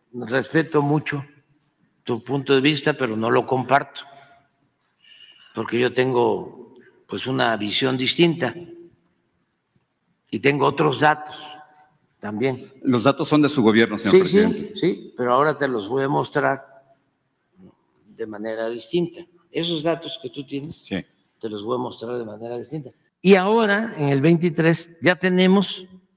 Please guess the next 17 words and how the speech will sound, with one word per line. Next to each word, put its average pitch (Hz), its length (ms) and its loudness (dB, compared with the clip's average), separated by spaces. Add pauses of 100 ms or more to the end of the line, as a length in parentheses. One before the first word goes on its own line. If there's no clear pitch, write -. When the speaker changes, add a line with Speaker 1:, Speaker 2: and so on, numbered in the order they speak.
(420)
Speaker 1:
una 185 240 6
disminución 160 960 4 (320)
de 135 220 0
cuando 233 320 4
llegamos, 151 760 0 (1300)
un 160 140 4
veinte 165 320 2
por 165 220 0
ciento. 185 420 0 (760)
Tú 220 120 8
me 226 160 6
dices, 208 360 6
sí, - 800 2 (260)
si - 200 0
acumulas 202 960 4 (240)
las 120 200 -4
cifras, 151 680 0